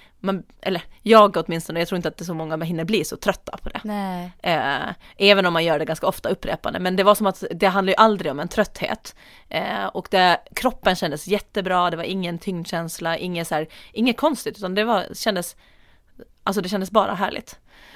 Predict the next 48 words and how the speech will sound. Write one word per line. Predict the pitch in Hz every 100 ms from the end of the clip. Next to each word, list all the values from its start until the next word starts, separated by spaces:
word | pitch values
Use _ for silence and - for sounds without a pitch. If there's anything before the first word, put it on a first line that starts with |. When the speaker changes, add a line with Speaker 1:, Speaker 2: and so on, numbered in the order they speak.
| -
Speaker 1:
Så | -
det | 190 208
var | 240
verkligen | 214 185 165
känslan | 170 165 160
att |
jag | 160
skulle | - 208 196
vilja | 151 156
springa | - 160 175
mer, | 196 123
men | 170 170
vi | 160
bara, | 160
nej | 160 175
men | 175
nu, | 175 165 - - _ - 156
det | 185
var | 175 160
ju |
första | 165 160 -
passet | 170 - -
för | 117
oss | -
båda, | 160 -
så | -
vi | 170
Speaker 2:
Men | 156
det |
är |
Speaker 1:
höll | 190
oss | - -
till | 165
planen. | 208 185 254 233
Speaker 2:
så |
det | 226 220
ska | - 214 190
kännas, | - 202 170 170 165 - - -
att | 196 190
man | 185
vill | 175 175 196
Speaker 1:
Ja. | 170 165
Speaker 2:
köra | 156 160
igen | 160 170 160 160
i |
det | 170
här | 147
läget. | 147 143